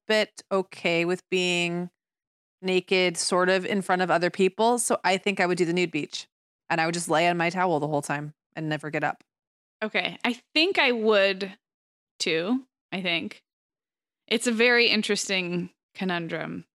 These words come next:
Speaker 1: The other thing is, if I wore a really skimpy bikini on the beach in my hometown, there's a good chance I wouldn't see anybody. Like, if I, like, if I went to the beach and it wasn't, like, a su-, like, there's also a really good chance I wouldn't see anyone I know at the beach in my hometown.
Speaker 2: Oh, see, I think of your town as, like, you see people you know everywhere you go.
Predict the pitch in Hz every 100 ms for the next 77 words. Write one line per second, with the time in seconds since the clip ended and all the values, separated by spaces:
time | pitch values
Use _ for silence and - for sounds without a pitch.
0 | - 254 294 339 381 339 262 214 196 -
1 | 247 240 240 254 269 233 233 220 226 226
2 | 208 185 180 233 240 202 175 147 180 180
3 | 175 165 190 226 208 175 208 226 269 302
4 | 302 233 190 170 - 214 147 131 87 -
5 | 196 _ _ - 202 196 233 220 - _
6 | _ - 226 208 - 214 220 240 208 190
7 | 190 202 175 156 175 180 185 175 170 -
8 | - 214 196 _ _ _ _ - 269 302
9 | 320 311 233 247 220 226 196 190 185 185
10 | 208 165 170 170 156 151 151 160 - 156
11 | 147 147 147 220 180 87 - _ - 262
12 | 254 - 269 320 370 294 240 226 220 220
13 | 196 180 175 196 - 196 185 - 160 151
14 | 147 143 143 - - 156 -